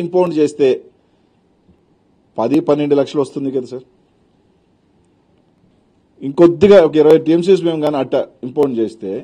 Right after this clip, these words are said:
దాదాపు అది పది లక్షలు టచ్ అవుతుంది. కానీ ఎక్కడా కూడా ఒక పీక్లో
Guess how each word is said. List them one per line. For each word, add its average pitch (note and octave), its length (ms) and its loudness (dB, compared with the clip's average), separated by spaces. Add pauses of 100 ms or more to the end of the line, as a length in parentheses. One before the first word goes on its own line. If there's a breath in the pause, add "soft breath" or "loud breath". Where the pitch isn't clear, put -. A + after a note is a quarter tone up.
(540)
దాదాపు C3+ 280 -2
అది B2 160 -6
పది A2+ 180 -2
లక్షలు C3 280 -8
టచ్ G#2 200 -8
అవుతుంది. F2 360 -14 (1700)
కానీ D#3 180 0 (160)
ఎక్కడా F3+ 280 6 (140)
కూడా E3 220 6 (360)
ఒక A#2 80 -4 (140)
పీక్లో E3+ 340 0